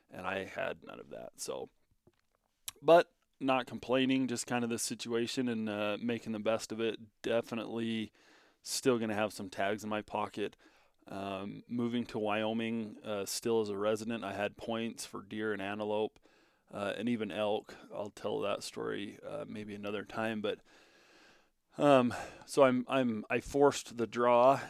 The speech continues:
in some of those, uh, species so that I make sure that I drew a tag and used those points,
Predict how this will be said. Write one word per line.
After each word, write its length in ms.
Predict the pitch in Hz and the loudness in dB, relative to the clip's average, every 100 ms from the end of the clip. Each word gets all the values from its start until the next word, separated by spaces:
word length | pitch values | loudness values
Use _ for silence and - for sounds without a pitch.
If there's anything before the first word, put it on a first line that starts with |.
| - | -6
in 180 | 127 120 | -4 -2
some 240 | - 123 | 0 0
of 100 | 117 | 2
those, 640 | 120 120 120 107 - - - | 4 4 2 -2 -8 -10 -8
uh, 480 | 117 110 107 104 | -2 0 0 -2
species 640 | - - - 123 - 127 117 | -4 -8 -4 -4 -2 -4 -4
so 160 | 113 | -2
that 100 | 110 | 0
I 120 | 101 101 - _ _ - | 0 -4 -10 _ _ -6
make 300 | 117 113 - | -4 -4 -6
sure 220 | 123 110 | -4 -2
that 100 | 104 | -2
I 180 | 101 107 | -2 -6
drew 300 | 104 120 110 | -6 -2 -2
a 40 | |
tag 360 | - 107 110 107 | -2 -2 -2 -4
and 80 | |
used 240 | 110 110 104 | -6 -6 -6
those 180 | 101 - | -8 -6
points, 480 | - 139 139 - | -2 0 -2 -6